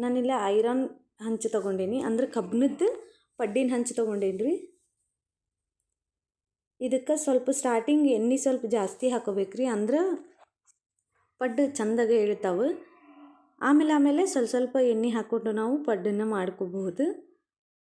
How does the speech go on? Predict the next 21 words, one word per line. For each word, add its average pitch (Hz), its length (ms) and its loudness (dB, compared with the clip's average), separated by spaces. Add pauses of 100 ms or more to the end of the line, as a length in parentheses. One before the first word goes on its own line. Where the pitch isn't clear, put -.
(1900)
ಫುಲ್ 269 180 0 (100)
ಕಾದಿರುವಂಥ 233 680 0 (840)
ಹಂಚಿಗೆ 226 580 -2 (540)
ಸ್ವಲ್ಪ 247 240 0
ಸ್ವಲ್ಪ 254 220 0 (140)
ಎಣ್ಣೆ 214 260 0
ಹಾಕ್ಕೊಂಡು 208 380 -2 (120)
ಈ 226 120 0
ಥರ 220 100 0 (120)
ಪಡ್ಡಿನ 220 380 0
ಹಿಟ್ಟು 277 280 -2 (760)
ಹಾಕ್ಕೊಂಡು 247 500 0
ಇದ್ರ 247 260 2
ಮೇಲೆ 269 240 2 (200)
ಒಂದು 247 200 0 (100)
ಪ್ಲೇಟನ್ನ 254 460 2 (140)
ಮುಚ್ಚಿ 226 340 -4 (720)
ಒಂದೆರಡು 254 500 2
ನಿಮಿಷ 277 180 2 (140)
ಬಿಟ್ಟ 240 180 -2 (100)
ಮೇಲೆ 247 180 0